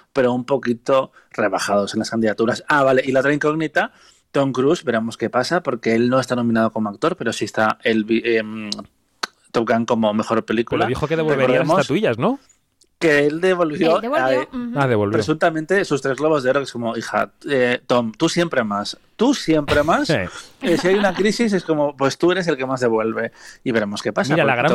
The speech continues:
Speaker 1: Top Gun
Speaker 2: la gran
Speaker 1: está en la
Speaker 2: película
Speaker 1: pomada.
Speaker 2: industrial de Hollywood este año, la que ha revitalizado las salas, con permiso de James Cameron, del que luego hablaremos,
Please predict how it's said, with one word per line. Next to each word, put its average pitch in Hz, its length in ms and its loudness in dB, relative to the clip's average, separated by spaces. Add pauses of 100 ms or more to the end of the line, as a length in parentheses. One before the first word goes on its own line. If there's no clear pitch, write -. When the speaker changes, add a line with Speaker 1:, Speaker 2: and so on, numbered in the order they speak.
Speaker 1:
Top 110 40 -4
Gun 139 260 -2 (340)
Speaker 2:
la 120 160 0
gran 131 180 0
Speaker 1:
está 170 40 2
en 175 100 2
la 165 60 0
Speaker 2:
película 156 140 2
Speaker 1:
pomada. 156 220 0
Speaker 2:
industrial 139 880 -2
de 113 180 0
Hollywood 139 360 2
este 127 260 0
año, 131 180 0
la 113 160 2
que 127 80 0
ha 135 80 4
revitalizado 131 720 0
las 117 180 0
salas, 135 400 0 (880)
con 120 180 -4
permiso 127 320 -2
de 127 100 2
James 131 220 0
Cameron, 135 440 0
del 131 120 0
que 120 60 -2
luego 123 140 2
hablaremos, 123 440 2